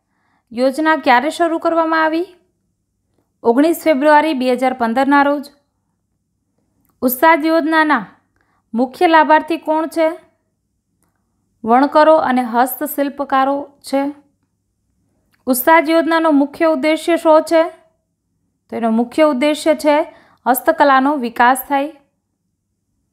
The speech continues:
અટલ પેન્શન યોજનાનો પ્રારંભ ક્યારે કરવામાં આવ્યો? નવ મે બે હજાર પંદરના રોજ. અટલ પેન્શન યોજનાનો પ્રારંભ વડાપ્રધાને કયા સ્થળેથી કરાવ્યો?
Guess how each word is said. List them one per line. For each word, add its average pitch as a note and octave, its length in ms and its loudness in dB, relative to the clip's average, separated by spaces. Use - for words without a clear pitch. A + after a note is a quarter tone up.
અટલ E4 300 2
પેન્શન E4+ 480 -2
યોજનાનો D#4 460 0
પ્રારંભ D4 440 2
ક્યારે A#3+ 240 0
કરવામાં D#4+ 460 0
આવ્યો? D#4+ 300 -4
નવ B3+ 300 4
મે D#4 280 0
બે C4 240 0
હજાર C4+ 240 -2
પંદરના C4 460 0
રોજ. C#4+ 240 2
અટલ D4+ 280 2
પેન્શન E4+ 480 -2
યોજનાનો D#4+ 440 0
પ્રારંભ D4+ 460 0
વડાપ્રધાને C4+ 840 0
કયા A#3+ 220 2
સ્થળેથી E4 420 0
કરાવ્યો? D#4+ 520 0